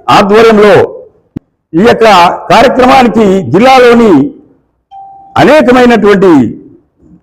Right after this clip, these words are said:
అంబేద్కరిస్టులు, అంబేద్కర్ వాదులందరూ ఏకమై, ఏకమై సాధిద్దాం రా, కదలి రండి అని చెప్పి మేము ఈరోజు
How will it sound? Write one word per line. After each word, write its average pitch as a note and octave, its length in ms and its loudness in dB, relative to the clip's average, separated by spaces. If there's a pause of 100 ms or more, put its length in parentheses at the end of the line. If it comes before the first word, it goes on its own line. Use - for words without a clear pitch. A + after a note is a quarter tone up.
(300)
అంబేద్కరిస్టులు, A#3 800 0 (600)
అంబేద్కర్ A#3+ 480 0
వాదులందరూ G#3 560 2 (540)
ఏకమై, A3+ 340 2 (1080)
ఏకమై B3 520 2 (500)
సాధిద్దాం A3 600 0 (600)
రా, G#3+ 120 2 (600)
కదలి A3+ 300 2 (100)
రండి B3 340 2
అని A3 200 0
చెప్పి G3+ 220 0 (120)
మేము F3+ 180 2 (100)
ఈరోజు E3 240 0